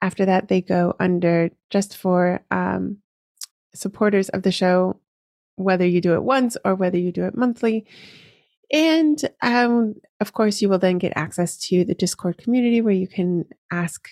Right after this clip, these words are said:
questions and all that. So that is in twenty twenty-three a little bit of a difference, um, in the sort of supporter end of the show. But whatever you do, whether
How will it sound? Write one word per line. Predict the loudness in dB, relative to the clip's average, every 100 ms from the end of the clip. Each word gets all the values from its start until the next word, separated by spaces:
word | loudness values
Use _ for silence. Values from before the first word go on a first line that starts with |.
| _
questions | -6 -4 -2 0 0 0 0
and | 0
all | 0 0
that. | 2 2 2 -4 -20 -20 -20 -20 _ -14
So | -4 -2 -2 -4 _ _ _ _ _ _ _ _ _ _ -10
that | -4 0 0
is | 2 0 0 -6 -10 -2
in | 0
twenty | 0 0 0
twenty-three | 0 0 0 0 0
a | 2
little | 2
bit | 2 0
of | 0 -2
a |
difference, | -2 -2 -4 -2 -2 -2 -10 -16 -18 _ _ _ _
um, | -2 0 0 -2 _ _ _ _ _ _ _ -4
in | 0 2 2 0 -2 _ _
the | -6
sort | -2 0
of | -2
supporter | -4 -6 -6 -4 -2 0 0 -2
end | -2 -2 -2
of | -2 0
the | -2
show. | -2 0 2 0 -4 _ _ _ _ -4
But | -2 -4 -10
whatever | -4 0 2 2
you | 2 0
do, | 2 2 2 0
whether | 0 0 0 0